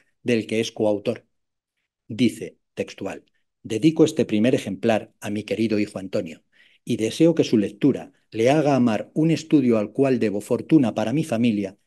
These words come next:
y satisfacciones para mi alma". La Escuela de Veterinaria de Madrid mantiene visiones divergentes en varias temáticas con el resto de escuelas de veterinaria. Ahora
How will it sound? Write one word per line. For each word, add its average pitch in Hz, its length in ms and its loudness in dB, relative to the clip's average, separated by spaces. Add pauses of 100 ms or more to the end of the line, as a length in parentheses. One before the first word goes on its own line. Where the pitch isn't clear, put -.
(200)
y 139 100 -6
satisfacciones 110 960 -4 (100)
para 98 200 -8
mi 87 140 -14
alma". - 240 -16 (1900)
La 110 120 -8
Escuela 135 320 6
de 135 80 8
Veterinaria 120 560 4
de 101 80 -4
Madrid 117 380 -4 (160)
mantiene 127 380 2
visiones 131 460 2
divergentes 131 640 -2
en 113 80 0
varias 127 320 -2
temáticas 139 500 -2
con 110 160 -2
el 107 80 -2
resto 123 320 -2
de 107 80 0
escuelas 104 380 -4
de 104 80 -4
veterinaria. 98 560 -8 (580)
Ahora 143 380 -2